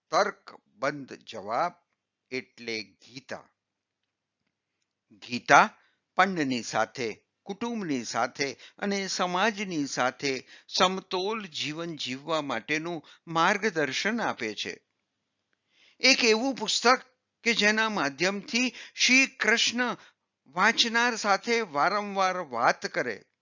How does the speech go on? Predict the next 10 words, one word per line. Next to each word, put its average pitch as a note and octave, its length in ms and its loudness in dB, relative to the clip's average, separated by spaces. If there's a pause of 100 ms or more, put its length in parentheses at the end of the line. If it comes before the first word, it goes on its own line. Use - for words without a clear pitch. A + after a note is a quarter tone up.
(880)
ગીતા D#3 540 -4 (380)
એટલે A2+ 440 -6
શ્રદ્ધાનો, B2+ 880 -2 (560)
ભક્તિનો, E3 800 -6 (460)
ધર્મનો F#3+ 600 -4 (260)
અને C#3+ 440 2
સત્યનો F3 920 -2 (100)
એવો F#3 580 0
આધાર B2 540 2
સ્તંભ F#3+ 500 0